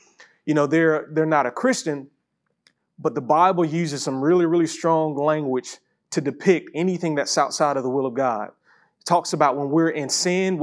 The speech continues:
if, if we're not loved, if, if, if we don't have peace in our heart, the Bible refers to those things as death. But I've seen many people, in fact, I've seen hundreds of people that I've personally talked to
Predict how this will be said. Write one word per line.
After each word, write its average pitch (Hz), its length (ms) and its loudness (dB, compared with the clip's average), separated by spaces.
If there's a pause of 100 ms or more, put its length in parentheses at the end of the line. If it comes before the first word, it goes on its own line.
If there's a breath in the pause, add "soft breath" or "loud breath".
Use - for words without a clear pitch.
if, 147 160 -4
if 143 200 -4
we're 156 100 2
not 135 240 0
loved, 165 380 4
if, 143 160 -4
if, 151 140 -2 (100)
if 147 120 -4
we 160 100 0
don't 165 160 -2
have 139 160 -4
peace 196 220 -4
in 151 80 0
our 127 120 2
heart, 151 280 2 (380 loud breath)
the 139 80 0
Bible 175 640 2
refers 180 420 0
to 160 100 0
those 139 280 0
things 147 320 -2
as 123 260 -4
death. 123 560 0 (720)
But - 100 2
I've 175 140 4
seen 185 360 0
many 202 220 2
people, 175 640 -2 (640)
in 139 100 -4
fact, 190 340 2
I've 160 180 2
seen 208 140 0
hundreds 170 420 0
of 135 80 -6
people 151 240 -2
that 139 140 2
I've 160 180 2
personally 147 540 -4 (280)
talked - 300 0
to 107 280 -6